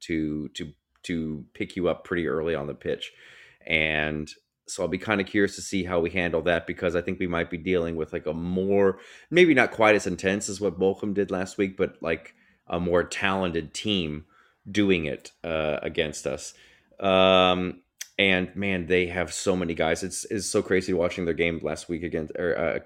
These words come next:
yesterday against, uh, Hoffenheim. They have so many guys who pass the ball really, really well.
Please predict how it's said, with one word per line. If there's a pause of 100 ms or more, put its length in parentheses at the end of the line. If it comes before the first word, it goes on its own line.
yesterday
against,
uh,
Hoffenheim. (360)
They
have
so
many
guys
who
pass
the
ball
really,
really
well.